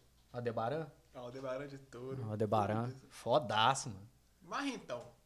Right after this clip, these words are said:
Speaker 1: Não, mas, mas, tipo assim, velho, isso tá ligado que ele,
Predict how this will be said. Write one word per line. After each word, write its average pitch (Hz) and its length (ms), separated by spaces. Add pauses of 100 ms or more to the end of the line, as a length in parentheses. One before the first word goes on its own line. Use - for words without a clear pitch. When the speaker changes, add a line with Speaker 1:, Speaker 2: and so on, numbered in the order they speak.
(380)
Speaker 1:
Não, 254 180
mas, 147 200
mas, 151 380
tipo - 220
assim, 214 300
velho, 131 300
isso 160 120
tá 208 100
ligado 170 360
que 240 80
ele, 277 200